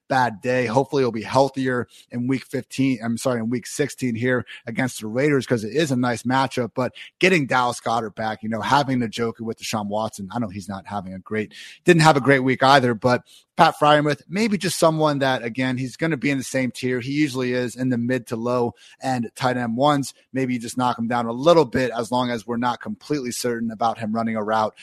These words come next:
on exactly eighty, ninety percent plus of the dropbacks.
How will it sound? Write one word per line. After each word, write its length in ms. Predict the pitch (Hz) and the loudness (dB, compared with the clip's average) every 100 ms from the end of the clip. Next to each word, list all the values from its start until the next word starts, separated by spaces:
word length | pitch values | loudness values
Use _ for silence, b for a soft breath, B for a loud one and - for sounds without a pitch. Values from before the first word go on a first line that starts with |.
| B | B
on 120 | 107 | -10
exactly 480 | 110 110 107 104 104 101 | -8 -4 -4 -6 -12 -12
eighty, 220 | 110 202 | -10 -8
ninety 260 | 208 147 | -6 -8
percent 380 | - 98 104 101 _ | -12 -12 -8 -10 _
plus 280 | 110 98 - | -6 -6 -6
of 200 | 101 90 _ | -12 -14 _
the 40 | 95 | -20
dropbacks. 640 | 95 80 - 71 - - | -16 -16 -16 -20 -20 -20